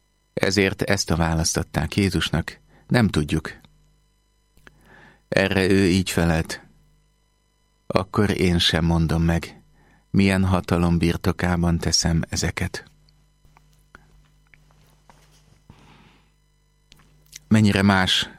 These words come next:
a főpapok viselkedése, mint Bileám profétáé. Ez az őszinte,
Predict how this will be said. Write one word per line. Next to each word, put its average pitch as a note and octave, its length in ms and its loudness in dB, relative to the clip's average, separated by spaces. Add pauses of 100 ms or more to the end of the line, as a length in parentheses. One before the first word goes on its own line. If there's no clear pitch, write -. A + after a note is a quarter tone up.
(120)
a - 80 -6
főpapok - 540 -2
viselkedése, F2 800 0
mint F#2 440 2
Bileám E2+ 440 0
profétáé. E2 920 -2 (420)
Ez F2+ 180 -2
az F2+ 220 0
őszinte, F#2+ 720 0